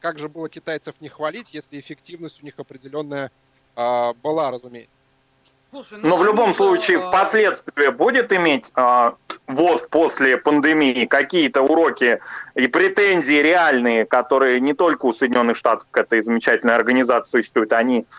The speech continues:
Speaker 3: будут учтены? Вообще реформировать воз кто-нибудь <laughs> будет собираться? Или всё это останется до следующих, не дай бог, таких же случаев?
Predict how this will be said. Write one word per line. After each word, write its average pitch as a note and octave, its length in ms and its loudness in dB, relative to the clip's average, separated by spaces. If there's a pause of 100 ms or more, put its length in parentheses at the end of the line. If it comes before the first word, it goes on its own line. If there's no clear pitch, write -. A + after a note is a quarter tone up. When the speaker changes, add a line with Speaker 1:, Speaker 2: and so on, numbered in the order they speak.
(180)
Speaker 3:
будут G3 340 2
учтены? D3+ 500 0
Вообще A#2 320 0
реформировать E3+ 720 2
воз C3+ 240 0
кто-нибудь C3+ 480 0
<laughs> C#3+ 320 -2
будет A3 220 0
собираться? C#3+ 600 0
Или E3 260 2 (340)
всё D#3 180 -2
это D3 180 2
останется D3+ 480 0
до C#3 160 2
следующих, A#2 540 0 (160)
не G#2+ 80 -6
дай G#2+ 160 2
бог, G2+ 260 0 (260)
таких G#2 300 -2
же G#2 80 -2
случаев? - 380 -8